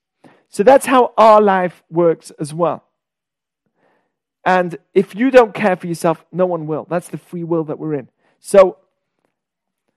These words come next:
that's the way of the inc-, evil inclination. So there's two ways. Physically, the way was increase the work so they don't think. Spiritually, the way is increase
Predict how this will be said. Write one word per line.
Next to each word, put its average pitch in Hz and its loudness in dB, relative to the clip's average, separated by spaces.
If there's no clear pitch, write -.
that's 240 4
the 233 -2
way 202 4
of 151 -6
the 156 -6
inc-, - -12
evil 156 -10
inclination. 135 -18
So 160 -12
there's 175 -8
two - -4
ways. 247 -2
Physically, 185 -4
the 151 -6
way 190 4
was 165 0
increase 196 -10
the 208 2
work 196 2
so - -10
they 160 -4
don't 156 -6
think. - -16
Spiritually, 214 4
the 151 -6
way 147 -6
is 135 -12
increase 214 -8